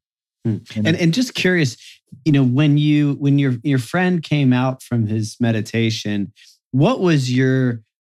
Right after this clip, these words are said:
Speaker 1: prior understanding of meditation, if at all, going into it? Did you
Speaker 2: Uh,
Speaker 1: have
Speaker 2: I
Speaker 1: some
Speaker 2: had
Speaker 1: awareness of it?
Speaker 2: No, I, it, two things had passed my mind. There was a cousin who had come when I was still in high school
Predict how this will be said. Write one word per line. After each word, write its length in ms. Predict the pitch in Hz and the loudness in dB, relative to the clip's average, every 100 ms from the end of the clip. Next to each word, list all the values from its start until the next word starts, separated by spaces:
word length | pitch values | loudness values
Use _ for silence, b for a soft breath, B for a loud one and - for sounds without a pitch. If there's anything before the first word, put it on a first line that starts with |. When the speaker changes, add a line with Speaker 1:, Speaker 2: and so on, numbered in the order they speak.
| _ _ _ | _ _ _
Speaker 1:
prior 720 | - 151 147 151 143 135 131 - | -4 0 0 0 0 0 -2 0
understanding 920 | 135 131 120 113 - 117 120 117 113 | 2 2 2 -4 -2 0 2 2 0
of 200 | 104 90 | -2 -6
meditation, 840 | 101 107 104 - 104 104 104 101 101 | -4 -4 -4 -6 -6 -4 -6 -6 -6
if 220 | 98 - | -8 -12
at 100 | 98 | -12
all, 560 | 95 107 107 98 92 - _ _ - | -8 -4 -4 -6 -8 -12 _ _ -2
going 300 | 113 104 98 | 0 0 0
into 320 | 120 123 90 | 2 2 0
it? 180 | 64 - | -10 -14
Did 160 | 107 107 | -8 -2
you 60 | 151 | 0
Speaker 2:
Uh, 60 | |
Speaker 1:
have 220 | 156 156 147 | 2 0 0
Speaker 2:
I 80 | 143 | -2
Speaker 1:
some 200 | - 180 | 2 2
Speaker 2:
had 100 | - - | 2 2
Speaker 1:
awareness 440 | 131 139 143 - | 0 0 -2 -2
of 80 | 151 | -4
it? 140 | 170 - | -4 -4
Speaker 2:
No, 200 | 190 147 | -4 -2
I, 160 | 147 | -2
it, 240 | 160 151 139 - | -4 -6 -10 -6
two 180 | 247 302 | -4 -2
things 260 | 262 196 | -2 0
had 140 | 175 135 | -2 -2
passed 400 | 165 170 160 - | -2 -2 -4 -6
my 120 | 139 | -2
mind. 260 | 139 135 110 | 0 0 -2
There 80 | 120 | -2
was 200 | 113 - _ _ _ _ | -4 -8 _ _ _ _
a 180 | 135 120 - - | -2 -2 -4 -8
cousin 720 | - 202 185 208 202 208 185 _ _ _ - | -2 0 0 0 0 0 -4 _ _ _ 0
who 120 | 151 | 2
had 220 | 143 123 | 2 -2
come 280 | - 165 165 | -4 0 0
when 100 | 147 | 0
I 60 | |
was 120 | 127 127 | -2 -4
still 220 | 156 151 | -2 -2
in 100 | 131 | -2
high 180 | 143 147 | -2 -2
school 520 | - 147 135 135 | -4 -2 0 0